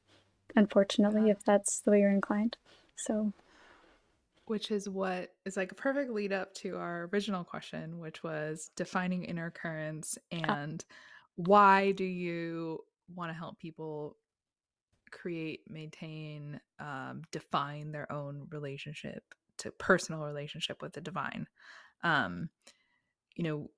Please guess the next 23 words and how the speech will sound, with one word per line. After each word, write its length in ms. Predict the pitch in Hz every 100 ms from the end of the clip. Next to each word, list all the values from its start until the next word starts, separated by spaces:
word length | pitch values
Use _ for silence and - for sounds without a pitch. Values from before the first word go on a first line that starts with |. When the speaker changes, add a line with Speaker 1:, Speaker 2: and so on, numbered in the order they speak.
| -
Speaker 2:
you 200 | 160 170
said 340 | - 175 160 151
that 300 | 151 - _ _ _ _ -
you 320 | 165 160 170 165 165
wanted, 560 | 156 160 156 151 156 - _ _ _ _ -
you, 160 | 180 - _ _ _ _ - - - - - -
you 100 | 202
said 220 | - 202
that 160 | 196 175
once 340 | 180 196 -
you 140 | 208
realized 520 | 175 175 156 151 156 -
you 180 | 151
could 160 | 165 156
help 340 | - 156 - - -
people 500 | - 160 147 147 -
move 440 | 156 156 151 151 -
into 340 | 151 151 -
these 280 | 139 151 143
sustained 800 | - - 160 - 151 151 151 160 - _ _ _ -
states 680 | - - - 160 147 -
of 100 | 160
consciousness, 720 | - 139 147 - - 156 -